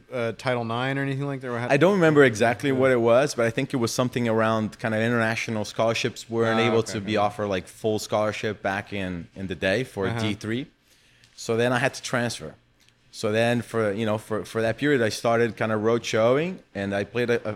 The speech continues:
Speaker 2: against a few colleges, but I didn't want a red shirt. So if I had to move from N C double A three on
Speaker 1: Mm.
Speaker 2: to N C double A, I had to red shirt. So then I went to play for Notre Dame College in Manchester, New Hampshire,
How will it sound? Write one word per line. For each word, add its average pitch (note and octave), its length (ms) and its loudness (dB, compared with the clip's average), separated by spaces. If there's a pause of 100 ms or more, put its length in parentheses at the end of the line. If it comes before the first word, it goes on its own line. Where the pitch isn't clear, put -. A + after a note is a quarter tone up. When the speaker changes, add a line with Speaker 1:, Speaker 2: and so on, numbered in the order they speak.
Speaker 2:
against A2 280 -4
a - 20 -18
few A2+ 160 -8
colleges, B2 680 -2 (520)
but B2 80 2
I C3 80 4
didn't D#3 260 6
want C#3+ 140 6
a C3 60 4
red A#2 260 2
shirt. E2+ 320 -6
So G2+ 120 -6
if G2+ 160 -6
I A2 80 0
had A2+ 240 -2
to G#2+ 100 -10
move G#2 180 -4
from G#2 180 -10
N G2 40 -8
C G#2 120 -10
double F#2+ 120 -4
A F#2 80 -2
three G2+ 340 -4
on G#2+ 600 -2
Speaker 1:
Mm. G#2 60 -12
Speaker 2:
to G2+ 80 -2
N G2+ 80 -4
C - 120 -8
double G2+ 200 -2
A, G#2 100 2
I F#2+ 180 -2
had G2 220 -6
to F#2+ 80 -12
red F#2+ 260 -4
shirt. - 220 -14 (100)
So - 160 -10
then B2 140 -2
I C3 80 0
went C3 220 -2
to C3 100 -8
play B2+ 220 -2
for A#2 140 -6
Notre A#2 280 -2
Dame A2 180 -2
College A2 640 -2 (380)
in G#2+ 260 -2
Manchester, G#2+ 540 -4
New G2+ 160 -4
Hampshire, A#2+ 380 -4